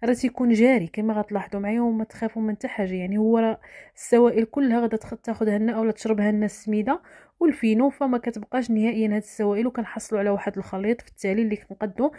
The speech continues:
نتحكموا فيه ونشكلوا كرات. فندمج المكونات مزيان بهذا الشكل هذا. غادا نضيف، آه، كاس ديال عصير البرتقال، كاس ديال العنبه، فغيبقى عندي واحد ربع كاس غير باش نتاكد باللي، آه، الاسفل ديال الاناء حتى هو يعني ندمجوا لنا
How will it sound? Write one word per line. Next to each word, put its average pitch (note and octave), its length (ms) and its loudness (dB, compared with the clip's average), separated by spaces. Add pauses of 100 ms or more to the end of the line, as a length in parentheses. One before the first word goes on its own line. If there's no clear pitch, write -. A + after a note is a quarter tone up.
(280)
نتحكموا A3 580 -2
فيه B3+ 160 0
ونشكلوا A#3 720 -2
كرات. F3 440 -2 (380)
فندمج B3 400 2
المكونات G#3 760 2
مزيان G3 460 0
بهذا F3+ 140 -4
الشكل F3+ 360 -10
هذا. F3 260 -2
غادا A3+ 180 -4
نضيف، G3 440 -2
آه، F3 520 -6
كاس A#3 180 0
ديال G3+ 180 2
عصير F#3 340 -2
البرتقال، F#3+ 640 -6
كاس A#3+ 200 2
ديال F#3+ 180 2
العنبه، F3 440 -2 (420)
فغيبقى C4+ 320 2
عندي A3+ 180 2
واحد A3+ 260 0
ربع G#3 220 0
كاس A#3+ 420 -4
غير A3+ 100 0
باش A3 200 -8
نتاكد G#3+ 500 -6
باللي، G#3 440 0
آه، G3 640 -4
الاسفل G3+ 680 -2
ديال G3+ 160 4
الاناء G#3 320 -2
حتى - 260 -4
هو G3+ 220 2
يعني G3 300 -2
ندمجوا G3 380 -2
لنا F#3+ 240 -4